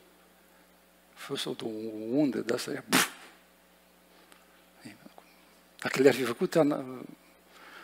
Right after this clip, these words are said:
analizele acolo, așa, și să facă, să vadă cum au murit ăștia toți într-o dată, așa. Cum ar fi murit? E, și acum stă Moise cu un băț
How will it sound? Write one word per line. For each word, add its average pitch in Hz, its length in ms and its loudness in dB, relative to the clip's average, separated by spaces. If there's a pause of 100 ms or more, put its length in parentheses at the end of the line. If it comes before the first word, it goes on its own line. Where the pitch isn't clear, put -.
(600)
analizele 120 600 2
acolo, 120 280 -8
așa, 120 220 -8
și 127 160 -6
să - 160 -4
facă, 117 400 -10 (1600)
să - 80 -20
vadă 151 160 -2
cum - 220 -2
au 202 60 2
murit 202 260 0
ăștia 160 220 2
toți - 260 8
într-o 175 220 4
dată, 151 240 8
așa. - 280 -6 (840)
Cum 160 180 -6
ar 110 60 -2
fi - 180 -12
murit? - 280 -20 (1800)
E, 123 420 0 (880)
și - 120 2
acum 220 340 8
stă 196 480 6
Moise 180 460 4
cu - 180 -2
un 139 180 -2
băț 208 360 8